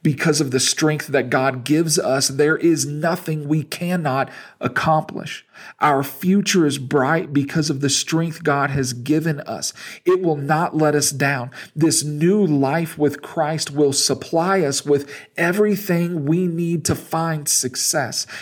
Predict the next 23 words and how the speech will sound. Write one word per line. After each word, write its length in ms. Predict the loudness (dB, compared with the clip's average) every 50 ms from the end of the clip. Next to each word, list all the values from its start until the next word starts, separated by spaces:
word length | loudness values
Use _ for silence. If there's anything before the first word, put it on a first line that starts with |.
| -2 0
And 160 | 2 2 2
you, 180 | 2 0 -2 -2
you 120 | 0 0
know 80 | 2 4
what? 160 | 2 2 2
You 100 | 2 0
might 320 | 2 2 0 0 0 0
be 160 | 0 -2 -2 -2
asking 600 | -4 -4 -4 -2 -2 -2 -2 -2 -4 -6 -6 -6
yourself, 420 | -4 -4 -2 -2 -2 -2 0 2
"Well, 80 | 2 2
what 240 | 2 2 0 0 2
does 200 | 0 0 2 2
this 260 | 2 0 0 0 -4
new 180 | -2 -2 -2 -2
person 540 | -2 -4 -4 -2 -2 -2 -2 -2 -4 -6 -10 -16 -20 -20 -20 _ _ _ _ _
look 280 | -2 0 0 0 0 -2
like? 240 | -8 -8 -10 -12 -14 -18 -18 -8
How 260 | -4 0 2 2 4 4
does 220 | 4 4 4 2
it 260 | 2 0 -2 -6 -4
differ 540 | 0 0 0 0 0 0 2 2 2 2 0 -2 -8 -18 -16
from 440 | -6 -2 2 2 2 2 -2 -6